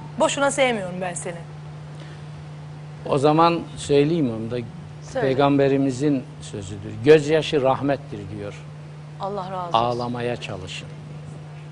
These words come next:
Speaker 1: Ay ne güzel.
Speaker 2: Ağlamayandan insan olmaz ya. Hayvan da olmaz. Aslında hayvanlar bile ağlar.
Speaker 1: Ağlıyorlar.
Speaker 2: Tabii.
Speaker 1: Evet, hayvanların bile ağladığını biliyorum.
Speaker 2: Ağlamayandan hayvan bile olmaz. Bırakın insanı. Ben de çok iyi ağlamaz,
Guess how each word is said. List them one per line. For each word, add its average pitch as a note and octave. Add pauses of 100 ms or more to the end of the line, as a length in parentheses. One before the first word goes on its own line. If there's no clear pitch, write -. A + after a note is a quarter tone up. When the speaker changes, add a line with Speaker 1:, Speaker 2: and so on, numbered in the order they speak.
(120)
Speaker 1:
Ay A3+
ne A3+
güzel. F#3
Speaker 2:
Ağlamayandan F3+
insan E3+
olmaz B2+
ya. D3
Hayvan F3+
da C#3
olmaz. B2
Aslında D3+
hayvanlar F#3+
bile C#3+
ağlar. B2
Speaker 1:
Ağlıyorlar. G#3
Speaker 2:
Tabii. B2
Speaker 1:
Evet, D3+
hayvanların A3+
bile A#3
ağladığını G#3
biliyorum. C3+
Speaker 2:
Ağlamayandan F3
hayvan D#3
bile A#2
olmaz. G#2 (120)
Bırakın D#3
insanı. A2 (2250)
Ben D#3+
de D#3
çok C#3
iyi B2+
ağlamaz, A#2+